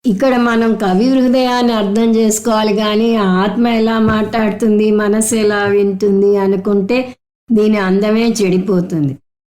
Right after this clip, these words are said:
మొదటి శ్లోకంలో శంకరాచార్యుల వారు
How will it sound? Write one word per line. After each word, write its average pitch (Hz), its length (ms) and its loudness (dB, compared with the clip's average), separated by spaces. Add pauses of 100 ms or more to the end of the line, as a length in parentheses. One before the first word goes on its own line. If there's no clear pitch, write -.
(100)
మొదటి 233 440 0
శ్లోకంలో 226 720 -2
శంకరాచార్యుల 202 1000 -2
వారు 175 420 -2